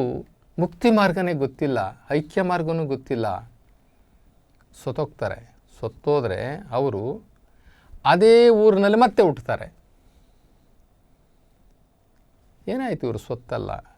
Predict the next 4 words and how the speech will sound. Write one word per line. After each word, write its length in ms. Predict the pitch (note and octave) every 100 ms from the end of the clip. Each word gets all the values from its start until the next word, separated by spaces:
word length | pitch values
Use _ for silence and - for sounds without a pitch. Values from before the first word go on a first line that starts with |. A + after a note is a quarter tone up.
| _ _ _ _ _ _ _ _ _ _ _ - _ _ _ _ -
ಇವರ 140 | E3+ E3+ -
ಸಾಹುಕಾರತನ 640 | D3 G3+ G#3 G3+ - G3+ F3
ಎಲ್ಲೋಯ್ತು? 440 | G3 A3+ G#3 - G2+ A#2+ - _ _ _ _ _ _ _ _ _ _ _ _ _ _ _ _ -
ಇವರ 160 | E3